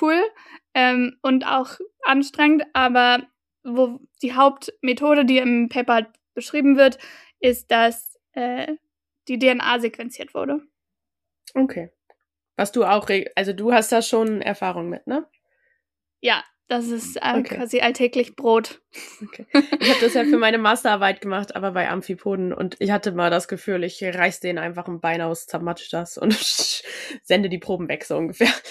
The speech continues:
Speaker 2: Also klar war es nicht ganz so, wir hatten da unsere Protokolle im Labor, aber dadurch, dass ich das jetzt nicht mehr mache, ähm,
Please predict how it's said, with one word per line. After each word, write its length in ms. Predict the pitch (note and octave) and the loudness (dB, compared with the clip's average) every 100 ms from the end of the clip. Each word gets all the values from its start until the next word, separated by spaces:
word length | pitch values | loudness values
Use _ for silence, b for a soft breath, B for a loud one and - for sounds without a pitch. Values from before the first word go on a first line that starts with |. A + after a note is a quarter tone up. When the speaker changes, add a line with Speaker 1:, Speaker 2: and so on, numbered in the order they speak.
| B B | B B
Speaker 2:
Also 260 | E3 D#3 - | -4 -6 -6
klar 240 | - E3 | -2 0
war 100 | E3+ | 0
es 100 | D#3+ | -4
nicht 160 | D3 - | -8 -6
ganz 180 | D#3+ F#3 | -6 -6
so, 140 | D#3 | -8
wir 100 | D#3 | -8
hatten 180 | D#3 E3+ | -8 -6
da 140 | D#3+ | -4
unsere 280 | D#3 E3 E3+ | -4 -4 -10
Protokolle 500 | - F3 E3+ - E3+ | -10 -12 -8 -4 -4
im 120 | E3 | -4
Labor, 300 | D#3+ D#3+ F3 | -6 -4 0
aber 240 | F#3 D#3+ D#3+ | 0 2 0
dadurch, 300 | E3 E3+ - | 0 -2 -4
dass 200 | E3 - | -10 -12
ich 80 | - | -10
das 200 | F3+ - | -10 -8
jetzt 360 | G#3+ - - _ - | -12 -14 -20 _ -8
nicht 300 | G#3 G#3 - | -4 -4 -2
mehr 160 | G3 | -2
mache, 440 | G3 G#3 - A3+ A3+ b b b b - | -2 -4 -4 -4 -4 b b b b -4
ähm, 540 | F#3+ F3+ F3+ F3 | -2 -2 -2 -6